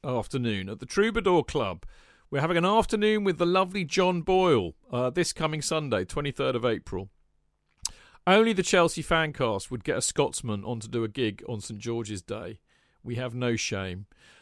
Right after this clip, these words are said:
Uh, Johnny Boyle is lovely. He was, uh, part of the, uh, sixties side, uh, and he won a League Cup with us, got a tankard for his troubles, uh,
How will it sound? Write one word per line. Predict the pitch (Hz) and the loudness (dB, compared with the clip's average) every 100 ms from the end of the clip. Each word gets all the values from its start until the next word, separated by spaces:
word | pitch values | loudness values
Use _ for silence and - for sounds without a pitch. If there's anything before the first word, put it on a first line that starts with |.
| _ - | _ -6
Uh, | 147 | -4
Johnny | 135 196 202 | 4 4 6
Boyle | 165 170 147 | 8 8 8
is | 135 | 6
lovely. | 131 147 123 117 98 104 | 4 4 4 0 0 0
He | 139 | 0
was, | 139 120 | 0 2
uh, | 139 135 131 - | 4 4 4 2
part | 165 156 | 0 0
of | 139 | 0
the, | 139 131 127 | 0 2 2
uh, | 123 | 2
sixties | - 160 - - 120 | 2 -2 -4 -6 -6
side, | - 131 127 117 - _ _ _ | -2 0 0 -2 -6 _ _ _
uh, | - 113 120 120 117 - | -6 -4 -2 -2 -4 -8
and | 123 117 | -12 -6
he | 117 | -4
won | 110 117 | -2 -2
a | 113 | -2
League | 113 104 | -4 -4
Cup | - 143 | -4 -4
with | 151 139 | -2 -4
us, | 143 131 - | -4 -6 -10
got | - - | -8 -10
a | - | -8
tankard | 131 127 131 - | -8 -6 -8 -6
for | 123 | -8
his | 117 | -6
troubles, | - 135 131 131 131 - | -4 -4 -4 -10 -12 -14
uh, | 120 | -8